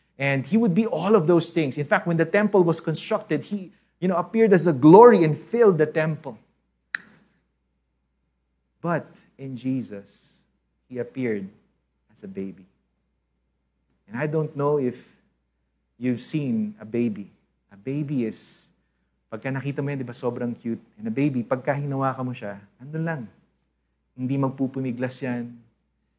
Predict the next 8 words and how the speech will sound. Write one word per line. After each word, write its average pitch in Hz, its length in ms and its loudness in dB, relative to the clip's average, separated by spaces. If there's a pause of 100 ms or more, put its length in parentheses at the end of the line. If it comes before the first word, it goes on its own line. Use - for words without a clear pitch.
(180)
Hindi 127 240 -4
lalayo 127 420 0
sa'yo 120 400 -6
yan. 104 140 -12 (500)
Pero 127 240 -8
nandun 139 340 -4
lang 135 140 -6
siya. 113 240 -16